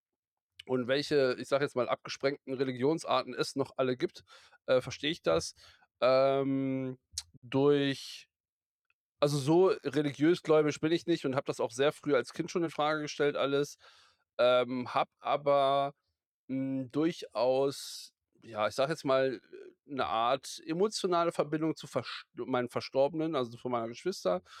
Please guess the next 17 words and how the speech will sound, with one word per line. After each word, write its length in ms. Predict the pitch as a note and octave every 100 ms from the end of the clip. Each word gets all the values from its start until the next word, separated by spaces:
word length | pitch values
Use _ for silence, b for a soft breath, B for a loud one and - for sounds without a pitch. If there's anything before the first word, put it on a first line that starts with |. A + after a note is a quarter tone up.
| B B B _
und, 340 | B2+ C3+ B2
also, 420 | B2+ A#2+ B2 A#2 G#2+ F#2+
und 200 | B2 C3
weniger 380 | C3+ D#3 D#3 C#3+
zu, 260 | - - -
also, 200 | A#2+ A#2 - _ -
nicht 200 | C#3+ -
so 80 |
extrem 420 | C#3 - - D3+ E3+
zu 160 | -
meiner 200 | C3 A#2
Mutter, 540 | A2 A#2+ C#3+ F#3 E3 -
aber 140 | -
es 120 | -
ist 100 | C#3
schon 400 | - E3 E3 E3
so, 440 | C#3+ D3+ D#3+ E3